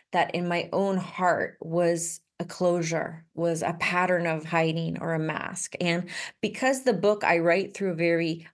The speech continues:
artistic and spiritual lens, it's not a psychologizing of the heart opening experience, which that language is so common, I think, nowadays for a lot of us. Oh, can I look at my intimacy through the lens of,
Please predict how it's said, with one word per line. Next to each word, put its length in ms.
artistic 520
and 200
spiritual 480
lens, 280
it's 160
not 280
a 60
psychologizing 1300
of 140
the 100
heart 260
opening 380
experience, 800
which 240
that 380
language 560
is 200
so 180
common, 500
I 180
think, 300
nowadays 760
for 240
a 80
lot 300
of 140
us. 260
Oh, 400
can 160
I 80
look 460
at 100
my 140
intimacy 640
through 160
the 100
lens 400
of, 220